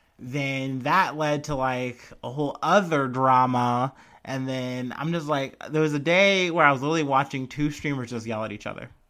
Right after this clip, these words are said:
in a, in a, in a, like, a Zoom call type of thing. Like, <laughs> it was so weird. So, I don't know. It's been odd for that,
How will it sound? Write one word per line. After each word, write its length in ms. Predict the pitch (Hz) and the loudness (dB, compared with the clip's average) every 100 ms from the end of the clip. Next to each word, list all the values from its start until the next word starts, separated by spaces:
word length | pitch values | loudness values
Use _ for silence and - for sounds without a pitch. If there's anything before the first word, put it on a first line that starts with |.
| _ | _
in 80 | 117 | -8
a, 80 | 107 | -6
in 120 | 117 | -6
a, 320 | 110 107 78 - | -4 -6 -8 -10
in 80 | |
a, 80 | 113 | -8
like, 120 | 110 | -8
a 60 | 110 | -8
Zoom 320 | 101 113 110 | -8 -6 -8
call 300 | 117 117 - | -6 -6 -6
type 220 | - 113 | -8 -12
of 80 | 113 | -12
thing. 480 | - 101 73 73 135 | -12 -12 -14 -16 -18
Like, 380 | - - - - | -12 -12 -12 -10
<laughs> 220 | - - - | -6 0 2
it 480 | 233 294 294 302 | 2 0 0 -2
was 180 | 302 294 | 0 -2
so 220 | 339 381 277 | -2 -2 0
weird. 440 | 175 196 170 139 - - - - - - | 0 2 2 -2 -6 -18 -18 -18 -20 -20
So, 520 | - 180 156 151 147 143 _ _ _ _ _ _ _ _ | -4 2 4 6 2 -2 _ _ _ _ _ _ _ _
I 80 | 156 | 4
don't 100 | 147 | 4
know. 140 | 131 | 2
It's 120 | 139 | -2
been 120 | 175 165 | -2 0
odd 280 | 143 143 | 0 0
for 140 | 143 143 | -2 -6
that, 560 | 131 131 135 135 - | 0 2 4 2 -2